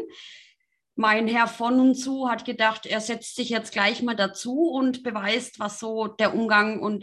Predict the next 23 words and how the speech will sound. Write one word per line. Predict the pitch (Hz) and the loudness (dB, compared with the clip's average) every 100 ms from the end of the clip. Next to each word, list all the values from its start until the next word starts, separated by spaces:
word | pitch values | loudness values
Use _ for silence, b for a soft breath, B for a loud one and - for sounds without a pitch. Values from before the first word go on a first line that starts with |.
| - | -2
Emotionen | 214 214 208 208 214 214 190 - | 0 0 -2 -4 -2 -2 -2 -2
damit | 208 208 202 | 0 0 -2
zu | - | -4
tun | 226 - 294 269 | -8 -2 2 4
haben. | 165 143 156 214 339 - B B B B B _ | 4 0 2 2 0 0 B B B B B _
Und | 214 226 226 226 220 220 220 - | 2 4 4 2 0 -2 -4 -6
ja, | 233 277 269 131 - _ _ _ | -4 0 -2 -2 -10 _ _ _
was | 180 208 - | -2 0 -2
bedeutet's | 214 208 330 381 - | 0 2 2 2 -2
eigentlich? | - - 147 147 160 151 156 - | -8 -6 -4 -4 -4 -8 -10 -8
Ich | - 233 | -4 2
mein, | 208 208 214 - _ _ | 4 4 0 -4 _ _
ich | 294 277 | 0 4
muss | 285 285 | 4 6
ganz | 254 247 254 | 4 4 2
klar | 262 226 | -2 -4
sagen, | 233 226 233 | 0 0 0
ich | 208 233 | -2 -2
hab | 233 | 0
meine | 226 220 220 | 2 0 -2
zwei | 220 220 214 226 | -6 0 2 2
Katerchen. | 233 226 214 247 294 - 294 330 427 - _ B B B B _ | 0 0 0 0 -2 -2 2 2 0 -8 _ B B B B _
Ähm, | 240 240 240 233 240 247 247 | 6 8 6 4 2 0 -2